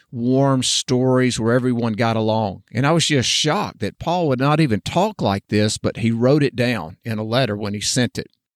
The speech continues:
Galatians three, verse one. "O foolish Galatians, who has bewitched you that you should not obey the truth, before whose eyes Jesus Christ was clearly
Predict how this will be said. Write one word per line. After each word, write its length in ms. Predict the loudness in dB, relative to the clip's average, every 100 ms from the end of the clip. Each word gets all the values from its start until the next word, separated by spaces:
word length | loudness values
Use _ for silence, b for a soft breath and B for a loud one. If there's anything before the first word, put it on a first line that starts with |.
| _ _ _ _ _ _
Galatians 520 | 2 2 2 -4 -4
three, 460 | -2 0 2 -2 -10 _ -6
verse 300 | -4 -4 -6
one. 300 | -8 -8 -14 _ _ _ _ _ _ _ _ _ _ _ _
"O 160 | 2 2
foolish 580 | 0 0 0 2 0 0
Galatians, 880 | -4 -2 -2 -2 -4 -8 -20 -20 -20 _ _ _
who 300 | 2 4 4
has 260 | 2 0
bewitched 680 | -2 -4 0 0 0 -4 -4
you 280 | -4 -4 -4
that 240 | -8 -4
you 100 | -4
should 260 | -2 -4 -2
not 200 | 0 0
obey 240 | 2 0
the 100 | 0
truth, 580 | -4 -2 0 0 -4 -14 _ _ _
before 460 | -2 0 2 2 2
whose 380 | 2 0 0 0
eyes 420 | 2 2 -2 -4
Jesus 540 | -4 -2 -2 -4 -6
Christ 520 | -4 0 2 2 0
was 220 | -4 -4 -6
clearly 580 | -4 2 2 2 0